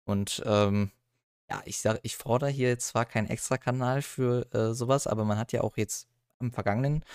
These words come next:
Wochenende in der A R D gesehen, man hat sehr viel live gezeigt, weil man zum Beispiel auch den Biathlon-Vorlauf ja dann auch in den Stream gepackt hat. Also vielleicht war das jetzt gerade speziell an dem Wochenende, weil eben so viel parallel lief,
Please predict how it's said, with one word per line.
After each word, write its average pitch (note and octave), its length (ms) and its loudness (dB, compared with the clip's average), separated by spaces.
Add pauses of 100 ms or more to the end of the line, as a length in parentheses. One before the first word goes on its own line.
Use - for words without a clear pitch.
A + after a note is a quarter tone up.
(240)
Wochenende B2 360 2
in B2 60 2
der A#2 180 0
A G#2+ 40 4
R G#2+ 60 4
D A2 200 0
gesehen, A#2+ 340 2
man G#2+ 160 -4
hat - 120 -6
sehr B2 160 2
viel A2 180 0
live G#2+ 260 2
gezeigt, - 500 0
weil G#2+ 120 2
man A2 120 0
zum - 140 -4
Beispiel G#2+ 220 -2
auch - 80 -6
den G#2 180 -4
Biathlon-Vorlauf G#2 800 2
ja A2 60 -4
dann G2+ 160 0
auch - 180 0
in A2 80 0
den A2 80 -4
Stream - 320 -4
gepackt - 380 -8
hat. - 160 -12
Also A2 240 2 (340)
vielleicht A2 320 2
war A2+ 80 6
das A#2 140 0
jetzt - 180 -8
gerade A#2+ 240 -4
speziell - 320 -2
an G#2+ 80 2
dem A#2 220 2
Wochenende, A2 400 0
weil A2+ 200 2
eben G#2+ 200 0
so A#2 160 0
viel A2 160 -2
parallel G#2 480 0
lief, G#2+ 260 -2